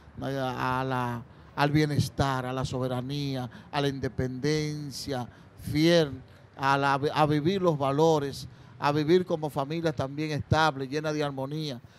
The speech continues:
Nosotros como nación dominicana estamos llamados también a eso, a vivir, eh, como sociedad, darnos las manos unos con otros, vivir en armonía, en bienestar, eh, comprendernos con, unos con otros, como decía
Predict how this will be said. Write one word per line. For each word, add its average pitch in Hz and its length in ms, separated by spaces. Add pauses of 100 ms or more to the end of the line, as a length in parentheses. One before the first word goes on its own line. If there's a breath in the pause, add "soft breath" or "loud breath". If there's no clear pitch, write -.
(180 soft breath)
Nosotros 196 580
como 165 200
nación 170 440
dominicana 160 600
estamos 156 340
llamados 147 400
también 139 380
a 139 140
eso, - 260 (420 loud breath)
a 143 140
vivir, 175 500 (460 soft breath)
eh, 147 320
como 143 300
sociedad, 147 720 (600 soft breath)
darnos 156 560
las 143 240
manos 160 340
unos 151 180
con 143 220
otros, 151 460 (320 loud breath)
vivir 143 320
en 160 100
armonía, 151 600
en 139 120
bienestar, 139 720 (400 loud breath)
eh, 147 200
comprendernos 165 920
con, 156 140
unos 165 340
con 143 200
otros, 170 320
como 135 180
decía 139 420